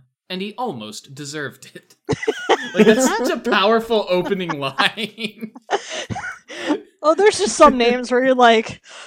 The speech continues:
Speaker 2: "Oh, your parents didn't like you." <laughs>
Speaker 1: Yeah, and that's one of them. Uh, yeah, like, but yeah, like, that could be just a rotating cast of party members. And then, like, get, and that could be,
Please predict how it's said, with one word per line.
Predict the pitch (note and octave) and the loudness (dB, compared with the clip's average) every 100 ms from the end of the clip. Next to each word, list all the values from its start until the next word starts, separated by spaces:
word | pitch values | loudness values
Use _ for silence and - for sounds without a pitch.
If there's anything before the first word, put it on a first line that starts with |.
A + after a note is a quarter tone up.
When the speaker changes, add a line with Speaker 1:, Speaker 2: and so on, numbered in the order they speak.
| F4 - | -20 -6
Speaker 2:
"Oh, | B3 B3+ | 0 0
your | B3+ G4 | 4 2
parents | - - B3 A#3+ - | 2 -4 -4 -4 -8
didn't | C4 F#3+ | -10 -10
like | F3 F#3+ G3 - | -8 -6 -6 -8
you." | D#3+ F3 A#3+ | -4 -2 -2
<laughs> | - - _ _ _ _ E4+ | -4 -18 _ _ _ _ -12
Speaker 1:
Yeah, | F3 - A#3 G#3+ G#3 G#3 | -12 -4 -4 0 -2 0
and | G3+ F3+ | -4 -4
that's | F3+ G#3 - - | -8 -10 -12 -20
one | B2+ - | -20 -20
of | - _ - | -20 _ -20
them. | C3+ _ _ _ C4 D4+ D#4+ D#4 C4 - | -20 _ _ _ -20 -20 -16 -14 -14 -10
Uh, | D3 C#3+ C#3+ C#3 C#3 F3+ _ - - | -8 -6 -6 -10 -12 -14 _ -20 -14
yeah, | - E3+ | -6 -6
like, | E3+ F3 | -4 -2
but | G3+ | -2
yeah, | A#3 G3+ | 0 -2
like, | F#3+ G3+ | -2 -2
that | G#3 G3+ | -4 -4
could | |
be | E3+ G3 | -8 -6
just | F3+ F#3 | -6 -8
a | F3 | -6
rotating | F3+ F#3 G3 F3+ | -4 -4 -4 -8
cast | E3+ F3 E3+ | -8 -8 -8
of | E3 | -8
party | F#3+ G3 | -4 -2
members. | E3 D#3 | -2 -6
And | D3+ | -6
then, | F3+ | -8
like, | F#3 | -8
get, | D3+ F#3+ - | -6 -6 -4
and | F3+ | -4
that | G3+ | -4
could | A3 | -4
be, | F#3 G#3 G3 | -6 -6 -6